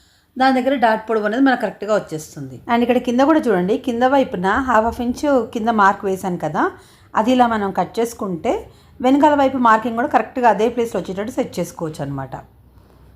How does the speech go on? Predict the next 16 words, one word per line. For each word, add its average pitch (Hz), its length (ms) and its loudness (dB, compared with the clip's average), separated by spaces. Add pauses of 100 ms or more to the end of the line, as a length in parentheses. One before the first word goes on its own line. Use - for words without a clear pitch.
So, - 140 -20
చూడండి, 202 240 0
కింద 220 120 0 (100)
మన 214 80 0 (100)
కచకాలు 214 360 2
కనిపిస్తున్నాయి 220 520 -4
కదా, 285 160 0 (680)
ఈ 262 100 2
విధంగా 170 320 0 (160)
చాలా 202 340 4 (160)
ఈజీ 220 220 -4 (100)
అండి. 196 240 -2 (420)
చాలా 233 180 2 (120)
ఈజీ 240 200 2
టిప్స్తోనే 262 480 0 (440)
కొత్త 202 200 -4